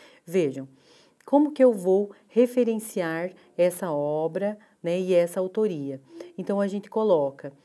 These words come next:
em letras maiúsculas o sobrenome do autor, depois vírgula, o nome, no caso aqui Cornélio, ponto, é, e o título da obra, né?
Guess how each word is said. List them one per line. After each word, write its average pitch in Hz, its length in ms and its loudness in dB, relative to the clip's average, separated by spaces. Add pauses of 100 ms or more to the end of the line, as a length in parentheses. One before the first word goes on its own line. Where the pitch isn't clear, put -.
(200)
em 202 120 -4
letras 185 340 -2
maiúsculas 165 720 -8
o 156 60 -12
sobrenome 202 920 -4 (600)
do 151 120 -2
autor, 151 560 -2 (460)
depois 170 560 0
vírgula, 170 680 0 (640)
o 240 100 -2
nome, 196 580 -2 (220)
no 165 100 -10
caso 156 300 -6
aqui 151 220 -10
Cornélio, 170 720 -4 (580)
ponto, 202 560 -2 (560)
é, 190 220 4
e 226 100 -2
o 254 60 2
título 233 420 -4
da 247 160 2
obra, 165 400 2 (320)
né? 185 280 -8